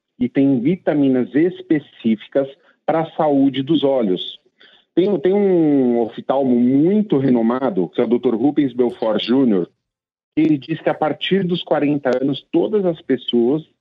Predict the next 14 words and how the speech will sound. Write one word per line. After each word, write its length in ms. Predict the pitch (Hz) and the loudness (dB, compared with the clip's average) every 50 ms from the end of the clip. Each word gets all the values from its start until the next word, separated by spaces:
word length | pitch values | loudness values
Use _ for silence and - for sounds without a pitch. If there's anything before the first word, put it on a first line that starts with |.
| _ _ _ _ _ _ _ _ _ - | _ _ _ _ _ _ _ _ _ -6
vão 180 | - 160 185 190 | -2 -2 -2 0
precisar 440 | 190 196 175 - - 165 156 156 156 | -2 -4 -6 -6 -4 -2 -2 -2 -2
utilizar 480 | 151 - - 170 160 151 165 190 - | -4 -4 -2 0 0 0 0 -2 0
óculos, 520 | 196 185 135 - - - 98 - - - - | 0 0 0 -2 -2 -4 -6 -6 -6 -10 -6
ou 160 | - 151 151 147 | -2 -2 -2 -2
seja, 280 | - 139 123 110 117 | 0 -2 -2 0 -2
pra 220 | - - 135 131 131 | -4 -2 -2 0 0
leitura, 840 | 135 139 131 120 - - 123 123 131 135 131 131 113 120 113 104 - _ _ _ _ - | 2 0 0 -2 -4 -2 0 2 4 4 4 2 2 2 0 -2 -4 _ _ _ _ -4
pra 160 | 123 123 131 | -2 0 0
enxergar 640 | 127 117 - - 135 110 110 123 117 120 113 - _ _ _ _ _ _ _ _ _ _ _ _ - 113 | 0 -2 -2 -2 -4 -2 -2 -2 0 -2 -2 -4 _ _ _ _ _ _ _ _ _ _ _ _ -4 -2
mais 260 | 117 127 127 123 123 113 | 0 0 0 -2 0 0
longe, 480 | 113 120 135 147 147 139 127 104 117 | 0 0 2 0 0 0 0 -2 0
mais 260 | 117 123 120 113 - - | -2 0 -2 -2 -4 -6
perto. 640 | - - 123 135 147 143 135 - 139 - - - | -4 -2 -2 0 0 0 -2 -2 -2 -4 -4 -4